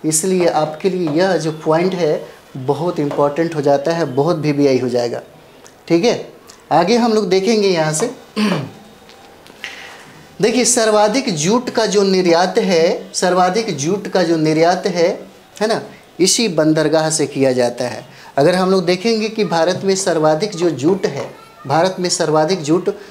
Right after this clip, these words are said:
वो आपको पश्चिम बंगाल में ही उत्पादन किया जाता है, है ना। अगर हम लोग बिहार में बात करें तो बिहार में सबसे ज़्यादा जूट का उत्पादन कौन करता है, तो ये देखिए पूर्णिया हो जाएगा, है ना, ये बिहार में हो जाता है, ठीक है।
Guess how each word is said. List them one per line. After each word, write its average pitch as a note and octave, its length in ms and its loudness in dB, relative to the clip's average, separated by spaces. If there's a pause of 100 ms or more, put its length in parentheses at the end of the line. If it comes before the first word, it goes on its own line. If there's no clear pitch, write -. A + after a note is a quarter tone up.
(140)
वो D#3 100 4
आपको E3+ 300 0
पश्चिम F#3+ 520 0
बंगाल E3+ 460 2
में F#3 120 -2
ही E3+ 160 -2
उत्पादन D#3+ 520 0
किया D3+ 240 2
जाता B2+ 300 0
है, A#2 180 -8 (380)
है G3 100 0
ना। G3+ 120 0 (360)
अगर F3+ 180 4
हम G3+ 160 0
लोग G3 140 2
बिहार F#3 340 2
में G#3 180 2
बात F#3 200 0
करें F3+ 160 -2
तो F3+ 140 -2
बिहार E3 320 0
में F3+ 100 -2
सबसे F3 360 -2
ज़्यादा E3 340 0
जूट D3+ 260 -2
का E3+ 140 0
उत्पादन D#3 460 0
कौन F3 180 0
करता F3 320 -2
है, F#3+ 160 -2 (340)
तो D#3+ 60 -2
ये E3 100 6
देखिए D#3+ 280 0 (120)
पूर्णिया D#3+ 480 2
हो C#3 160 -2
जाएगा, A#2+ 380 -4 (320)
है F#3 80 0
ना, G3 80 2
ये E3+ 180 0
बिहार F#3 420 2
में E3+ 100 0
हो C#3+ 120 -2
जाता B2 320 -2
है, A2+ 160 -8 (300)
ठीक G#3 140 2
है। F3 140 2